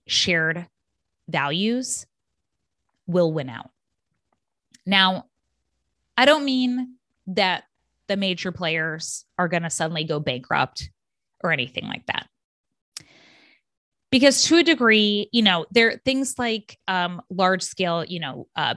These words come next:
paid advertising and stuff, it's still there. It's still going to work. It's shifted in twenty twenty-one, but it, it's still going to work. But the people who I work with,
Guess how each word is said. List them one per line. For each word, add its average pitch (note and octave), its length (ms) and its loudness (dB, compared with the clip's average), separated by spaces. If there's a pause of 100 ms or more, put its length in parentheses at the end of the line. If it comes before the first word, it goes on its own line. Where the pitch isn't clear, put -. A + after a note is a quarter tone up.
paid C#3 300 0
advertising G#3 640 2
and F#3 80 -6
stuff, F#3 220 -2 (260)
it's - 160 -4
still C4+ 460 0
there. - 480 -4
It's - 180 0
still D4 560 0 (360)
going G3+ 440 2
to - 240 -6
work. - 320 -12 (140)
It's A3 160 4
shifted G3 840 2
in F#3 120 -4
twenty E3+ 280 -4
twenty-one, - 560 -12 (140)
but A3+ 80 4
it, B3+ 180 0
it's C#4 140 -2
still D4 220 0
going D3 260 -4
to - 100 -12
work. - 260 -14 (2000)
But B3+ 260 6 (160)
the B3+ 80 2
people G#4+ 460 0
who - 300 -4
I G3 240 2
work F#3 420 -2
with, - 560 -12